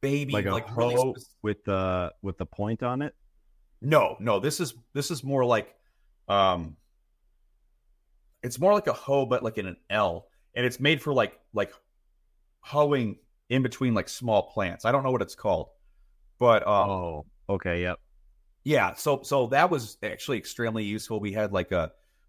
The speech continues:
Speaker 1: a, a trench shovel, you know, one to make, like, rows.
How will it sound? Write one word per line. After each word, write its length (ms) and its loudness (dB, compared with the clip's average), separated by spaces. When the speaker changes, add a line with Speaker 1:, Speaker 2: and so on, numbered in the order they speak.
Speaker 1:
a, 240 -2
a 80 -8
trench 540 -4
shovel, 580 -2
you 100 -2
know, 100 4
one 200 0
to 40 -2
make, 200 -4
like, 220 0
rows. 640 -2